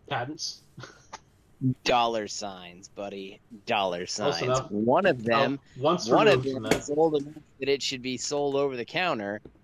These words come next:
Speaker 2: and the other one has it.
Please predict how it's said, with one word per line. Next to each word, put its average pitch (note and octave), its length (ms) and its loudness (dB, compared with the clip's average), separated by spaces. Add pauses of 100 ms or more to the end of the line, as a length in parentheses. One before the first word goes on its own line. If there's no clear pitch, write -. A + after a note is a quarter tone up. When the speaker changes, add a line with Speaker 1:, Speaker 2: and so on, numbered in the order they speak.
(380)
Speaker 2:
and A2 200 -2
the A2 160 2
other G3+ 260 4
one A2 400 -4 (1400)
has F3+ 400 2
it. F#3+ 140 -4